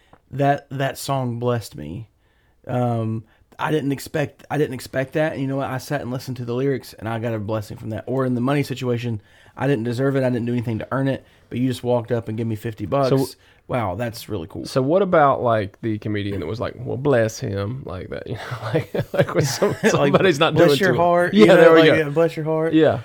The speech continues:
Speaker 1: Uh, I think, you know, that's just Southern culture, right? Like, that's just,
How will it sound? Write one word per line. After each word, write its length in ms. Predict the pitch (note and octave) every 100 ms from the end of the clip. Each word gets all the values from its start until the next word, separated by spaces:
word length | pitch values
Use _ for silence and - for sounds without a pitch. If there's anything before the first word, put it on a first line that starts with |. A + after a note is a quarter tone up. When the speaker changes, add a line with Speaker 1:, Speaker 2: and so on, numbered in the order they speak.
| - _ -
Speaker 1:
Uh, 400 | C#3+ C#3 B2+ - -
I 260 | D3 E3 F3+
think, 340 | E3 F3+ E3 -
you 100 | C3+
know, 280 | C3 C3+
that's 220 | G2+ C#3+ -
just 400 | B2 - - -
Southern 340 | - A#2+ G#2+
culture, 400 | - A#2+ - D#2+
right? 220 | G#2+ A2+
Like, 140 | A#2 A2+
that's 260 | A#2+ A2+
just, 360 | - A2+ - _